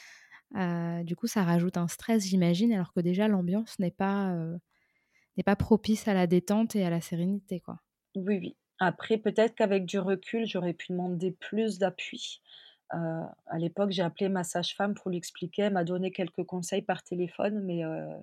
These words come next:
Speaker 1: Mmh.
Speaker 2: je, voilà, je, je n'ai eu que ça comme contact, on va dire, avec un professionnel. Tout le reste, on l'a vécu seul.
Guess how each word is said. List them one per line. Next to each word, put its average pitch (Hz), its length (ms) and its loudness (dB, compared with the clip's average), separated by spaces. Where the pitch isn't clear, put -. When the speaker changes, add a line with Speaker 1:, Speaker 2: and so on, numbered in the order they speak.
Speaker 1:
Mmh. 175 400 -2
Speaker 2:
je, - 100 -12
voilà, 175 220 -2
je, 170 160 -10
je - 200 -10
n'ai 180 100 0
eu 180 120 -4
que 185 160 -4
ça 202 220 -4
comme 180 220 -8
contact, 190 480 -6
on 180 60 -8
va 175 80 -4
dire, 185 160 -6
avec 185 180 -4
un 175 80 -6
professionnel. 185 800 -4
Tout - 140 -6
le 190 60 0
reste, 196 320 -2
on 190 40 0
l'a 170 160 0
vécu 170 320 -2
seul. 214 420 -2